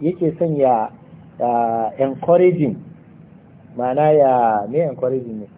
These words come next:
Ya ƙarfafa gwiwan ɗalibai wajen yin hadda, ba laifi bane shi kuma ya sa musu wani ijaza ko ya musu wani kyauta domin ƙarfafan gwiwa ne.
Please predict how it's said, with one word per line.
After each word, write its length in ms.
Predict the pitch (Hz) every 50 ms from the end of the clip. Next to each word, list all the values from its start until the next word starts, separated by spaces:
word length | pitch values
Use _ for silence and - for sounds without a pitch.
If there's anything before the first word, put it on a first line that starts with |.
| - - - - - - - - - - - - - - - - - - - - - - - - - - - - - -
Ya 120 | 135 139
ƙarfafa 600 | - - 202 208 208 - 202 170 160 - 156 139 120 110
gwiwan 420 | 135 160 190 208 208 196 170 147 127
ɗalibai 560 | 135 135 131 123 127 127 - 143 143 139 - - - - - - - - -
wajen 260 | 156 165 160 175 175 175
yin 160 | 185 175 156 -
hadda, 420 | 151 185 214 202 208 175 131 - - - - - _ _ _ -
ba 140 | 160 180
laifi 280 | 208 247 226 226 202 196
bane 240 | 196 202 196 180 160
shi 180 | 165 - 180 180
kuma 220 | - - 185 185
ya 100 | 175 156 160
sa 140 | - 165 156
musu 220 | 156 156 156 - 151
wani 160 | 151 160 160 143
ijaza 480 | 139 127 143 170 208 214 190 175 123 - - - - - - - _ _ _ _
ko 120 | - 175
ya 120 | 185 175 160
musu 240 | 165 170 165 165 156
wani 160 | 160 165 165 160
kyauta 460 | - 156 147 139 151 202 185 185 - - - _ _ _ _ _ -
domin 260 | 151 160 170 190 202 196
ƙarfafan 540 | - 220 202 165 - 220 220 - 165 147 123
gwiwa 320 | 131 139 135 127 113 101
ne. 80 | 98 92